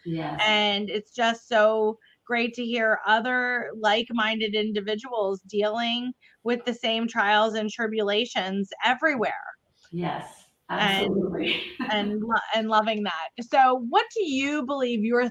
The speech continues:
Speaker 2: three keys to success are in this mortgage world?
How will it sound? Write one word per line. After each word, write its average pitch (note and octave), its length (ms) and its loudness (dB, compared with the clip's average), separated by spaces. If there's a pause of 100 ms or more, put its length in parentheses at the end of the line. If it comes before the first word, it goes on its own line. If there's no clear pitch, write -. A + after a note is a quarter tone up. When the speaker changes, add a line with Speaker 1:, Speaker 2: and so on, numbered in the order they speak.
Speaker 2:
three C4 380 -2
keys A#3 560 -2
to A3+ 140 2
success A3 520 2 (140)
are G#3 480 6
in G#3 240 0
this G3+ 340 -2 (120)
mortgage G3+ 640 2 (120)
world? F#3+ 460 -4